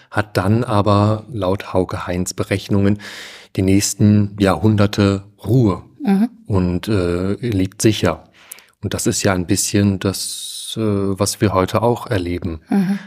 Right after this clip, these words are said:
Speaker 1: wenn wir sagen, äh, wie, wir müssten jetzt investieren, uns jetzt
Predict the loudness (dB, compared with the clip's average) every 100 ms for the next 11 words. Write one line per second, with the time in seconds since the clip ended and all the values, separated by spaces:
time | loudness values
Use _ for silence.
0 | -4 0 0 0 -4 -4 -2 -2 -2 -6
1 | -8 -8 -2 0 0 0 2 2 0 -2
2 | 0 -2 -4 -4 -2 0 2 2 0 0
3 | -2 0 -6 -10